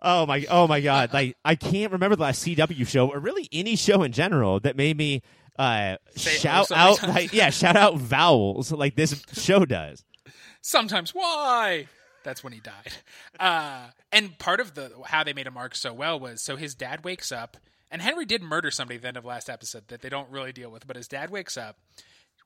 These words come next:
Speaker 2: way kinder than he's been in a decade. And then one of the most heartbreaking moments of any of our shows ever, Henry had to tell his dad that mom died a decade ago. And th-, I think both these actors pulled off that scene so surprisingly well.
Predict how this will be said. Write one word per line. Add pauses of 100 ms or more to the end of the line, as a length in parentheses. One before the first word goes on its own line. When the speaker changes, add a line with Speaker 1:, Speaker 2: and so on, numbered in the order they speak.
(100)
Speaker 2:
way
kinder
than
he's
been
in
a
decade. (580)
And
then
one
of
the
most
heartbreaking
moments
of
any
of
our
shows
ever, (360)
Henry
had
to
tell
his
dad
that
mom
died (120)
a
decade
ago. (600)
And (100)
th-,
I
think
both
these
actors
pulled
off
that
scene
so
surprisingly
well.